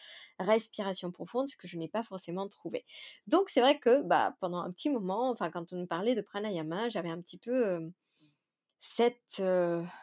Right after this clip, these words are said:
en tout cas, avant de faire ma, ma, ma formation, j'avais un petit peu cet a priori de, bah, pranayama égale à compliqué, égale à quelque chose que je ne comprends pas et quelque chose, euh,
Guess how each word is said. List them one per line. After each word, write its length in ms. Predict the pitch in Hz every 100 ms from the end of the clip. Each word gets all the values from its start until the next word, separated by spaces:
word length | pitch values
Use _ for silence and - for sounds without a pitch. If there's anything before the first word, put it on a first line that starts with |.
| - _ -
en 100 | 185
tout 60 | -
cas, 80 | 233
avant 380 | 202 180 226
de 120 | 233 175
faire 360 | 190 185 165 165
ma, 300 | 180 185 180
ma, 160 | 170
ma 180 | 180 170
formation, 600 | - 170 170 170 - 269 - - - - -
j'avais 180 | 196 185
un 140 | 190
petit 140 | -
peu 120 | - 339
cet 160 | 254
a 80 | 233
priori 460 | - 202 180 208 247
de, 300 | 170 202 240
bah, 200 | 160 147
pranayama 640 | - 165 160 156 220 254
égale 380 | 208 160 180 214
à 100 | 151
compliqué, 800 | - 269 262 185 - 165 233 -
égale 300 | 165 185 202
à 140 | 165 160
quelque 260 | 170 -
chose 200 | 233 240
que 120 | -
je 100 | 175
ne 80 | 160
comprends 460 | 156 160 160 160 151 -
pas 280 | 160 240 - -
et 180 | 214
quelque 240 | - 175 160
chose, 320 | - 226 -
euh, 240 | 170 170